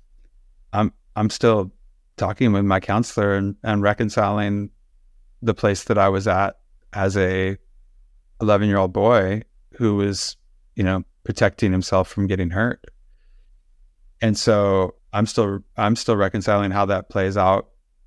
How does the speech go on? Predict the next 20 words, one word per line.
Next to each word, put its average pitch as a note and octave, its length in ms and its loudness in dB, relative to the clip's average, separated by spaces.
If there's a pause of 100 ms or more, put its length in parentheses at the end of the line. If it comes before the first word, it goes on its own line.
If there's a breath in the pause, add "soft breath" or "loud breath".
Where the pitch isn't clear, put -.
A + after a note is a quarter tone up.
(220)
in G#2+ 120 -2
my F#2+ 340 0
life G#2+ 480 -2
when G2 160 0
I'm F#2 540 -2 (1200)
in, A2+ 220 0
in A#2 100 2
everything A2+ 420 0
and F2 100 -4
how G#2 120 0
I G2+ 80 0
treat A2+ 240 -4
people A2+ 400 2
and F#2+ 300 -4
in G#2 140 -2
ways G#2 260 0
that G#2 100 -4
I'm G2 120 -2
scared. A2 680 0
Like F2+ 400 -4